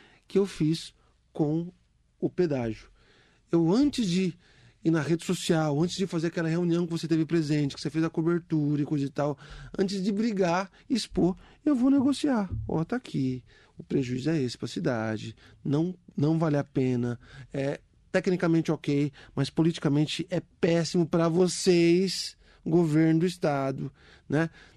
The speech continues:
Tento o convencimento. A hora que não deu convencimento, eu parto pra briga. E é assim que funciona, né? Eu não vou, eu não, eu não vou do desgaste pelo desgaste, né? Agora, todo mundo,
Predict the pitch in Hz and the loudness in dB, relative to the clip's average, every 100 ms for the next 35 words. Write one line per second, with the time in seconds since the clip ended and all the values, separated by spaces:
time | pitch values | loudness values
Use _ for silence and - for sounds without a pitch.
0 | _ 196 202 214 - 170 190 185 202 202 | _ 4 4 2 0 0 0 2 2 2
1 | 156 127 - - - 202 202 196 190 185 | 0 -2 -8 -20 -6 -4 0 2 2 2
2 | 202 196 240 185 175 - - - - 196 | 0 0 0 2 0 -2 -20 -20 -6 -4
3 | 180 156 - 220 240 220 123 - _ _ | -2 -4 -2 -2 0 0 -2 -6 _ _
4 | _ - 220 - 233 - 240 - 226 190 | _ -2 0 0 -2 0 -2 0 2 2
5 | 120 - - 127 151 - - - 185 165 | -2 -6 -4 -2 -2 -4 -6 2 4 6
6 | 180 214 - - - 165 175 170 - 170 | 4 2 0 -10 -4 0 0 -2 -2 0
7 | 165 196 196 170 165 165 165 139 175 165 | 2 2 0 2 2 2 0 0 0 0
8 | 151 147 123 104 - - _ - 127 139 | 0 -2 -2 -4 -8 -20 _ -6 -2 -2
9 | - - - 156 139 135 120 - - - | -4 -10 -2 0 2 0 -2 -10 -18 2
10 | 208 214 185 214 220 143 | 2 4 4 4 4 2